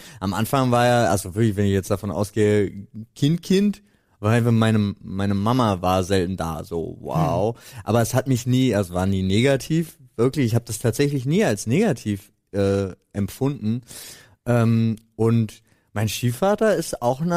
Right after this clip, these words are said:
Speaker 1: Art Vorbild geworden dann später, weil der war für mich dann halt auch so ein Typ, der, der hat sowieso immer gemacht, was er wollte.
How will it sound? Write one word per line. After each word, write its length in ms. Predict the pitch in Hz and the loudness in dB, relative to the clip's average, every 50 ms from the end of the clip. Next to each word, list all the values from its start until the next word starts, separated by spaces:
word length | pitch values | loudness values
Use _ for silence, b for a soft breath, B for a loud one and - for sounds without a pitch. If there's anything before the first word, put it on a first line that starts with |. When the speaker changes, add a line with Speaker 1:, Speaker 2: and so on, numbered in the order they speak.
| 175 160 | 0 0
Speaker 1:
Art 240 | 165 165 165 160 | 0 0 -2 -2
Vorbild 540 | - - - 160 160 165 175 170 160 160 _ | -2 -2 -2 0 0 0 0 -2 -2 -4 _
geworden 500 | - 151 143 143 143 151 160 170 170 165 | -8 -4 -2 0 0 2 0 -2 -4 -4
dann 260 | 160 160 160 160 160 | -2 -2 -2 -2 -4
später, 520 | - - - 156 151 156 156 160 156 147 123 | -8 -6 -2 -2 -2 0 0 0 0 2 2
weil 140 | 113 107 104 | 2 2 2
der 180 | 110 110 117 | 2 2 2
war 140 | 131 135 127 | 2 0 0
für 140 | - - 127 | 0 0 0
mich 220 | 117 127 123 - | 2 2 0 0
dann 280 | - 123 120 113 113 110 | 0 2 2 4 4 4
halt 280 | 113 113 113 104 - - | 4 2 2 0 -2 -4
auch 120 | 110 117 | -6 -6
so 140 | - - 127 | -4 -2 -2
ein 100 | 120 117 | -2 -2
Typ, 340 | - - 131 131 123 127 - | -2 -2 -4 -4 -4 -4 -2
der, 300 | - 113 113 113 104 80 | 0 2 2 2 2 0
der 160 | - - 104 | 0 0 0
hat 140 | 117 135 120 | 0 0 0
sowieso 420 | - 120 113 107 101 104 123 143 143 | -4 -6 -8 -4 -2 0 2 2 2
immer 220 | 139 143 139 135 | 2 2 0 0
gemacht, 280 | 131 123 120 127 139 131 - | 2 2 2 0 0 0 -2
was 100 | 131 113 | 0 0
er 140 | 110 101 95 | 0 0 2
wollte. 400 | 104 110 127 135 190 196 214 | 2 2 2 2 0 -2 -4